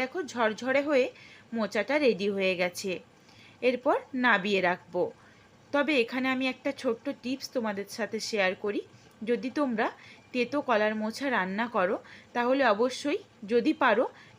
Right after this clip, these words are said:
সারা রাত্রি লবণ আর হলুদ জলের মধ্যে ভিজিয়ে রাখো, তাহলে তেতো ভাবটা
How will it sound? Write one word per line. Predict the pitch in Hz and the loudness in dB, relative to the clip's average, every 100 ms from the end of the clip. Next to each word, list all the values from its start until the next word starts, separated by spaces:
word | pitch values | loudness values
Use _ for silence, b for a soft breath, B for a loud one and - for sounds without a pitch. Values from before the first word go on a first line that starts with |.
| - | -4
সারা | 247 233 | 0 2
রাত্রি | 240 214 214 - 403 - 233 214 | 4 2 0 -4 -6 -2 2 4
লবণ | 190 196 220 | 4 2 0
আর | 214 220 | 0 0
হলুদ | 214 214 180 190 | -2 -2 -4 2
জলের | 185 202 202 | 2 2 -2
মধ্যে | 208 196 247 - | -6 -2 -4 -2
ভিজিয়ে | 226 185 254 | -6 -2 0
রাখো, | 254 254 349 - B B B - | 2 2 -2 -6 B B B -2
তাহলে | 247 269 302 226 | 2 2 2 -2
তেতো | 190 226 247 | -2 -2 0
ভাবটা | 233 - | 0 0